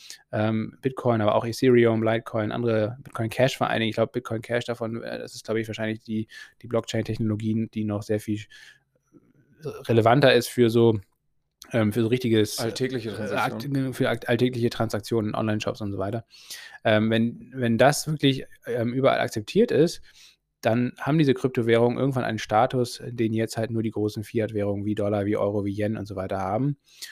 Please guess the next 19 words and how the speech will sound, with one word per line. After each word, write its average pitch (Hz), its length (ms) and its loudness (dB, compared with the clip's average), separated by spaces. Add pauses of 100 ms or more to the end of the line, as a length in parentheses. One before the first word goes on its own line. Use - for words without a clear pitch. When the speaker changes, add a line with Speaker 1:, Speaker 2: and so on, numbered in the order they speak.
(180)
Speaker 1:
Und 113 460 -4
ich 120 120 -16
bin 131 140 4
mal 131 160 6
sehr 127 140 8
gespannt. 131 400 4
Also 107 340 2
alle 117 220 2
Notenbanken 123 440 2
kämpfen 131 220 -2
ja 123 80 2
schon 120 160 -4
aktiv 143 600 -2 (340)
dagegen 120 460 0
an, 135 260 2
weil 123 140 6
sie 120 100 4
merken, 123 480 4
dass - 400 0